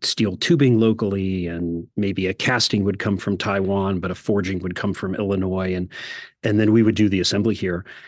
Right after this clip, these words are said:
And so that ten percent tariff, like, seventeen four stainless steel for us went up two hundred fifty percent. And so, I mean, that week hit, and I remember calling,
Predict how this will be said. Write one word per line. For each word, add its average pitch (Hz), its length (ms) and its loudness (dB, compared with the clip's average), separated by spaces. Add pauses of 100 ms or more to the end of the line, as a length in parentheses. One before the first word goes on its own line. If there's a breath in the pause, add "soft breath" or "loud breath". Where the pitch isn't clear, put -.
(220 loud breath)
And 107 180 2
so 101 280 2
that 101 200 -2
ten 147 180 4
percent 113 360 0
tariff, 107 600 -4
like, - 300 -6
seventeen 120 420 2
four 101 180 0
stainless 98 360 0
steel 113 300 0
for 92 200 -10
us 87 360 -2 (460)
went 107 120 4
up - 180 -2 (120)
two 156 140 4
hundred 92 160 2
fifty - 300 -4
percent. - 400 -6 (800)
And 123 120 6
so, 110 540 4 (760)
I 113 80 2
mean, 110 360 2
that 117 340 0
week 113 240 2
hit, 107 200 0
and 90 100 -2
I 87 80 -4
remember 101 320 0
calling, 95 680 -4